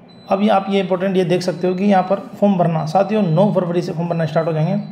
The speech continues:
और नौ तीन मतलब नौ मार्च तक आपका ये, आप ये form भर सकते हैं। परीक्षा शुल्क दस मार्च तक आप जमा करा सकते हैं।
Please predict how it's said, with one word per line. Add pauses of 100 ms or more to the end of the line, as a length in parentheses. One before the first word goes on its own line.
(400)
और (440)
नौ (160)
तीन (380)
मतलब
नौ
मार्च
तक
आपका
ये,
आप
ये
form
भर
सकते
हैं।
परीक्षा
शुल्क
दस (280)
मार्च
तक
आप
जमा
करा
सकते
हैं।